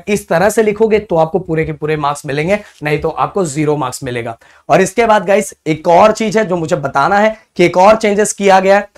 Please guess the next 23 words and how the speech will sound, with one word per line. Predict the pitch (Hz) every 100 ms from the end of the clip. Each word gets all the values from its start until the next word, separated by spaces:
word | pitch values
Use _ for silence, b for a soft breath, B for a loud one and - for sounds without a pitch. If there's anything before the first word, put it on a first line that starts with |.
| _
अगर | 165 180 226
मान | 214 202 214
लो |
जितने | 214 185 196 208
number | 185 190
of | 202
एमसीक्यूज़ | 175 180 196 196 196
आपने | 175 196 -
पहले | 196 160 190
लिख | 185 143
दिए, | 143 113 - _ _
फिर | 226
आपको | 226 208 220
याद | 185 180 202
आए | 202
कि | 202
यार | 202 196 -
थर्ड | 143 180 175
नंबर | 170 175
का | 190
जो | 170 156
एमसीक्यूज़ | 147 - 165 175 170
है | 190